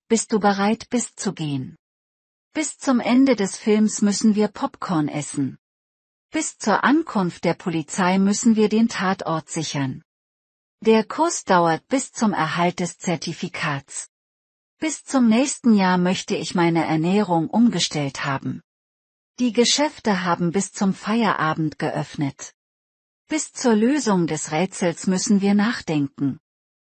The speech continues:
Ich werde den Kuchen backen, bis er goldbraun ist. Bis zum Ende der Woche müssen wir alle Aufgaben erledigen.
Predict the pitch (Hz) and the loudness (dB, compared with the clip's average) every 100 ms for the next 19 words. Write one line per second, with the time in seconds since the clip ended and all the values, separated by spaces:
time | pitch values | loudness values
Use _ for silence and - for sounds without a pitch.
0 | _ _ - 247 233 226 214 190 185 175 | _ _ -6 -2 2 4 4 2 0 -2
1 | - 240 - 190 170 170 - 156 143 _ | -2 -2 0 0 0 -2 -2 -4 -4 _
2 | _ - 226 - 196 - 185 202 - 151 | _ -2 0 0 -2 2 0 0 -6 -2
3 | 151 147 - 143 - - _ _ _ _ | 0 0 -2 -6 -10 -16 _ _ _ _
4 | _ _ _ 311 - - 262 233 240 285 | _ _ _ -6 -6 -2 0 2 4 6
5 | 277 202 185 170 180 - 175 175 170 202 | 6 4 2 4 2 2 0 0 0 0
6 | 185 170 - 220 247 - 165 - - 151 | 0 0 0 0 0 0 -2 -2 -2 -2
7 | 151 151 156 151 151 143 143 135 | -2 -4 -4 -4 -6 -6 -4 -4